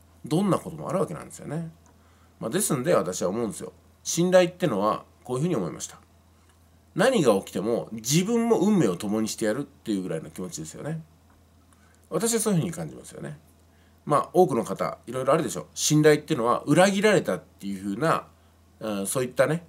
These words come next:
時期をもって壊れると。うん、そう考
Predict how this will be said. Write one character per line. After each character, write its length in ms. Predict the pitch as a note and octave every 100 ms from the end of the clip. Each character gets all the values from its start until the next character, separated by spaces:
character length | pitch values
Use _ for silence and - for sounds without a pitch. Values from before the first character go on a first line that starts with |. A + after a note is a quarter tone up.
| _ _ _ _
時 160 | B2 D3
期 120 | -
を 60 | A2
も 120 | G2+
っ 40 | G#2
て 380 | - C3+ - -
壊 260 | - A#2 C#3+
れ 80 | B2+
る 80 | -
と。 160 | - - _ _ _ _ _ _ _ _
う 40 | -
ん、 300 | F2 D2 D#2+
そ 140 | -
う 40 |
考 100 | C#3